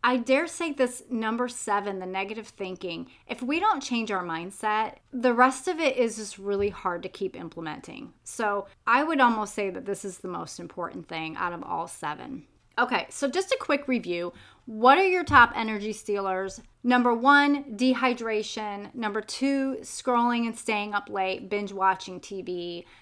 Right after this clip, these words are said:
Number three, simple carbs. Number four, sugars.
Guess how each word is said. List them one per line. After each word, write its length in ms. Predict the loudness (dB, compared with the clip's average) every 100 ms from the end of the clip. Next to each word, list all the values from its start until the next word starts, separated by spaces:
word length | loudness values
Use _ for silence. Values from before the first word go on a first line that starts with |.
| _ -6
Number 200 | -2 -2
three, 460 | 0 2 2 0
simple 420 | -2 0 2 2 0
carbs. 720 | 4 6 6 4 -2 -10 -16 _ _ _ _
Number 240 | -4 -2 -4
four, 300 | -2 -2 -2
sugars. 800 | -2 0 2 4 2 2 -2